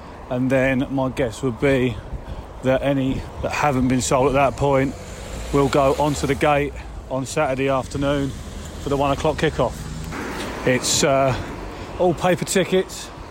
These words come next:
They're five pound with no concessions,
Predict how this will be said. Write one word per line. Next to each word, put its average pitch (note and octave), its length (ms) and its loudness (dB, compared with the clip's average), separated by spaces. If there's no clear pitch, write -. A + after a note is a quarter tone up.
They're C3+ 140 2
five D#3+ 380 2
pound D#3 320 4
with D#3 100 2
no D3+ 160 2
concessions, D3+ 880 -2